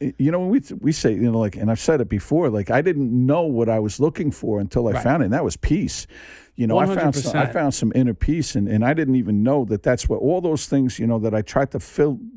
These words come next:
Speaker 1: fill that up with. I tried to fill it with drugs and sex and, and, and gambling and, and, and, uh, drug, you know, drugs, drugs again,
Speaker 2: <laughs>
Speaker 1: drug, drugs, drugs, drugs.
Speaker 2: <laughs>
Speaker 1: You know, I, I tried to fill it with all these external, and that's what it is, right? It's all these external things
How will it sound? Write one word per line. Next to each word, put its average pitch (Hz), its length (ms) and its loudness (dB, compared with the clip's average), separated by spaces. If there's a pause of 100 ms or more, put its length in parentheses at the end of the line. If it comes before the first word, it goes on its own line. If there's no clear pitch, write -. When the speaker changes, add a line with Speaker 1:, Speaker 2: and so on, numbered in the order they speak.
(120)
Speaker 1:
fill 160 300 -2
that 123 240 4
up 117 180 -2
with. 104 240 -2
I 107 80 0
tried - 260 0
to 117 60 -2
fill 139 240 0
it 123 80 0
with 98 140 -2
drugs 135 480 0
and - 100 -10
sex - 460 0 (420)
and, 107 180 0
and, 110 220 0
and 101 220 -2
gambling 131 580 2
and, 101 160 -4
and, 98 380 -2
and, 95 340 0
uh, 98 240 0 (160)
drug, 147 380 2
you 131 120 4
know, 113 240 0 (160)
drugs, 110 360 -2
drugs 113 320 0
again, 127 360 2
Speaker 2:
<laughs> - 40 -10
Speaker 1:
drug, 127 240 0
drugs, 165 320 2
drugs, 139 380 2
drugs. 139 480 2
Speaker 2:
<laughs> - 40 -6 (720)
Speaker 1:
You 147 80 4
know, 147 40 4
I, 143 320 2
I - 20 0
tried 175 300 0
to 160 60 -2
fill 185 280 0
it 131 60 0
with 120 200 -2
all 165 240 2
these 147 300 0
external, 143 720 -2
and 120 180 0
that's 165 160 -4
what 143 140 0
it 139 100 0
is, 120 160 0
right? 127 180 2
It's 131 160 -2
all 147 140 4
these 131 240 -2
external 170 640 -2
things 139 560 -4